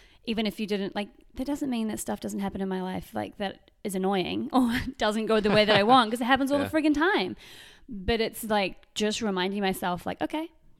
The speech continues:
Speaker 1: there's something that I didn't realize or I didn't see or, like, can't see right now that is being taken care of for me." Um,
Speaker 2: Mm-hmm.
Speaker 1: and I just get to trust that that's what's happening.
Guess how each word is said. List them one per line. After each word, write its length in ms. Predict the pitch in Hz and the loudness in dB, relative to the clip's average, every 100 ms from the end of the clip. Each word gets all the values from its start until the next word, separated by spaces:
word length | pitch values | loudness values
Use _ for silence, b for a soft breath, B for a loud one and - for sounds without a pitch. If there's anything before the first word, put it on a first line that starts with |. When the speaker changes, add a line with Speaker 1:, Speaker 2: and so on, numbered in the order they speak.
| - - | -10 -8
Speaker 1:
there's 120 | - | -6
something 280 | 220 226 220 | -6 -4 -4
that 100 | 202 | -4
I 100 | 190 | -4
didn't 260 | 185 196 | -6 -6
realize 420 | 185 185 185 202 196 | -4 -2 -2 -2 0
or 60 | |
I 80 | 175 | 0
didn't 220 | 180 190 | 0 -4
see 460 | - - 185 196 226 | -6 -4 -4 -2 -2
or, 160 | 190 175 | -2 -2
like, 160 | 170 | -6
can't 260 | - 196 175 | -6 -4 -4
see 140 | 202 | -4
right 200 | 185 175 | -4 -4
now 340 | 175 170 190 277 B B B B | -2 0 0 -2 B B B B
that 200 | 190 185 | 0 2
is 260 | 185 185 170 | 2 2 0
being 220 | 185 185 | 0 0
taken 320 | 190 180 196 | -2 -4 -4
care 200 | 185 165 | -2 -2
of 120 | 180 | -2
for 200 | - 175 | -2 0
me." 340 | 170 170 294 311 B B B - | 2 2 0 -2 B B B -2
Um, 300 | 196 185 185 | 0 2 0
Speaker 2:
Mm-hmm. 80 | 190 - | -2 -4
Speaker 1:
and 160 | 196 190 | 0 2
I 80 | 190 | 0
just 180 | 202 - | -2 -6
get 140 | 233 | -8
to 60 | 226 | -6
trust 260 | 233 220 | -4 -4
that 120 | - 226 | -4 -6
that's 200 | 233 - | -4 -6
what's 140 | - | -6
happening. 400 | 339 - - | -4 -4 -6